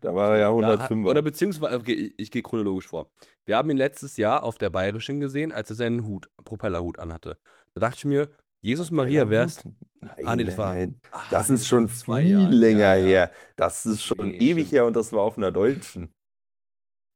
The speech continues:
Speaker 2: Aber hatte er letztes Jahr, äh, er war doch dieses Jahr bei der Deutschen dabei.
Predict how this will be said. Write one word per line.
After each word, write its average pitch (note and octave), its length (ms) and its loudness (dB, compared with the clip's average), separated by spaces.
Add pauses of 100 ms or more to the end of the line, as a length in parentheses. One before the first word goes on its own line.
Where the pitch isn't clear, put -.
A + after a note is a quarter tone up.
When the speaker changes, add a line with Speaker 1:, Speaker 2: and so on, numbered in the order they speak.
(180)
Speaker 2:
Aber A2 340 -2
hatte C#3 200 -6
er B2+ 140 -4
letztes C#3 400 -8
Jahr, D#3+ 400 -6
äh, A2+ 60 -4
er G#2+ 260 -6
war C#3 80 -2
doch E3+ 100 -6
dieses D#3 280 -12
Jahr C#3 100 -6
bei C3 80 -2
der A2+ 80 -2
Deutschen G#2 320 -6
dabei. D2+ 320 -10